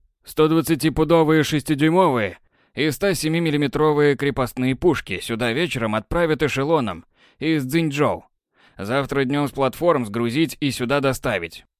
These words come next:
Плёвое дело. Вот тогда и атакуй смело. Неприятельские корабли и достать можно, и отогнать,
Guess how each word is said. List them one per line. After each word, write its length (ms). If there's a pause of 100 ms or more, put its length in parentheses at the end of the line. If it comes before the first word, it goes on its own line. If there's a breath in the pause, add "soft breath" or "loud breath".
(120)
Плёвое 440
дело. 380 (340)
Вот 280
тогда 320
и 40
атакуй 460
смело. 420 (180)
Неприятельские 800
корабли 540
и 20
достать 440
можно, 440 (100)
и 80
отогнать, 680